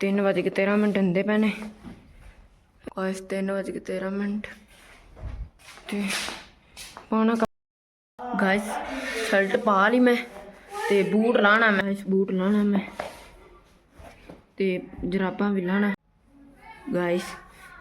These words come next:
ਬੂਟ ਜਰਾਬਾਂ ਲਾ ਦਿੱਤੀਆਂ ਤੇ ਹੁਣ ਪਜਾਮਾ ਲਾਉਣਾ, ਬਦਲਨੇ ਆ ਫਿਰ ਆਪ-, ਤੇ ਪੈਂਟ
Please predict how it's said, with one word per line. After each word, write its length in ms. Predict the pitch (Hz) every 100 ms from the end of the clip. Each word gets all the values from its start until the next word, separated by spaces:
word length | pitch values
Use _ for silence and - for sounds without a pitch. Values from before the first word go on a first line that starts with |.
| - -
ਬੂਟ 180 | 175 180
ਜਰਾਬਾਂ 340 | 180 190 185 175
ਲਾ 240 | 160 180
ਦਿੱਤੀਆਂ 360 | 185 196 202 196 - - _ _ _ _ _ -
ਤੇ 300 | - 180 175
ਹੁਣ 200 | 165 160
ਪਜਾਮਾ 340 | 160 170 165 170
ਲਾਉਣਾ, 300 | 175 170 185 - - - - - - - - - _ _ - - - _ -
ਬਦਲਨੇ 500 | 220 220 226 233 240
ਆ 80 | 233
ਫਿਰ 240 | 220 226 214
ਆਪ-, 300 | 202 - - - - - - - - - - -
ਤੇ 440 | 208 196 175 165 - - - - - - - - - - -
ਪੈਂਟ 440 | 214 220 214 220